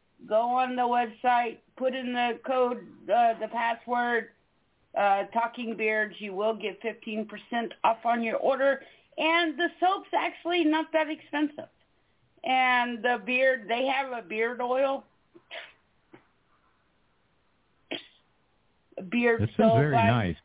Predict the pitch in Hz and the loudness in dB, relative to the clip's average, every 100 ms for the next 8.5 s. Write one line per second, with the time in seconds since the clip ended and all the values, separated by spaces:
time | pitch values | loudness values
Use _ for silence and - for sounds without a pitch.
0 | _ - _ _ _ _ _ _ _ _ | _ -20 _ _ _ _ _ _ _ _
1 | _ _ _ _ - 175 226 233 202 175 | _ _ _ _ -2 0 2 4 4 4
2 | 165 160 330 285 - - - 277 262 - | 4 4 2 2 2 2 2 2 2 -2
3 | 135 127 233 - - - _ _ _ _ | -2 -4 -6 -10 -18 -20 _ _ _ _
4 | _ _ _ _ _ _ - 156 - 226 | _ _ _ _ _ _ -2 -2 0 0
5 | 240 196 165 180 160 143 302 135 139 - | 2 4 6 4 4 4 4 4 4 2
6 | - 156 165 165 147 143 131 117 139 120 | 2 2 2 2 0 0 -2 0 0 2
7 | 123 127 113 95 120 131 131 117 120 120 | 2 2 0 0 0 2 2 0 0 0
8 | 113 - 110 107 101 | -2 -2 0 0 -2